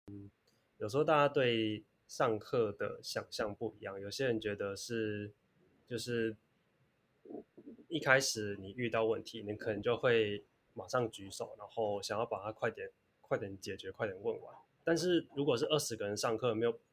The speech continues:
一定没有办法每个人都当场解决问题，然后再继续上课，那这样的进度没有办法，没有办法在有限的时间内上完。那我觉得就是老师会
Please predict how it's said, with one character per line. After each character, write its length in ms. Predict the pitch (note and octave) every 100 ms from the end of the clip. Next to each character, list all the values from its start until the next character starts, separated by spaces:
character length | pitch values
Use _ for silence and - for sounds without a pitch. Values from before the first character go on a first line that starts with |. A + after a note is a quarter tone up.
| _ -
一 80 | C3
定 140 | D3
没 80 | A#2
有 60 |
办 200 | A2+ A#2+
法 300 | G#2+ G#2 B2+ - _ _ _
每 160 | G#2+
个 160 | G#2 G2+
人 260 | G2+ G#2 G2+ _ _ -
都 520 | A#2 A#2 A#2 A#2 A#2+ _ -
当 120 | B2
场 220 | B2+ G#2
解 140 | G2+
决 120 | F#2+ G2
问 220 | A2+ G#2+
题， 140 | A2
然 120 | G2
后 120 | G2 G2+
再 120 | G#2
继 200 | - G2+
续 180 | - G2+
上 180 | G#2+ G2+ -
课， 140 | A2+
那 180 | B2 A#2+ - _ _ -
这 80 | B2+
样 100 | A2
的 100 | G#2+
进 240 | B2 A2
度 200 | A2 G#2+
没 100 | G#2
有 80 | G2+
办 220 | G#2+ F#2+
法， 180 | - G#2 _ _ _ _ _ _ _
没 100 | A#2+
有 60 | A#2
办 160 | B2
法 300 | G#2+ G#2 G2
在 580 | G2 A#2 A2 G#2 G2 G2+ - _ _ _
有 140 | - G2+
限 160 | B2+
的 80 | A2
时 140 | G2 G2+
间 180 | G#2
内 140 | G#2 G2
上 180 | - G#2
完。 220 | - - _ _ _ _ _ _
那 260 | B2 A#2+ A2 G#2+ -
我 100 | G2+ G2+
觉 180 | A2
得 80 | A2 - _ _ _
就 120 | B2+
是 240 | A2 A#2+ A2
老 120 | G2
师 220 | F#2+ A#2+
会 400 | A#2 B2 A2 G#2